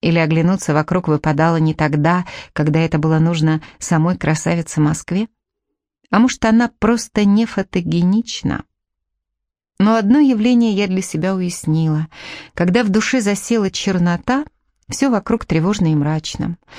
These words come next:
А когда счастливы и уверены в себе, окружающая действительность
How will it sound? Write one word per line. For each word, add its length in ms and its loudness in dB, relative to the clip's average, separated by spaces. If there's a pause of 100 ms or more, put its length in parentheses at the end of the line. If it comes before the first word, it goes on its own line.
(280)
А 100 0
когда 300 2
счастливы 600 -2
и 40 2
уверены 420 0
в 60 -10
себе, 560 -2 (240)
окружающая 640 -2
действительность 840 -2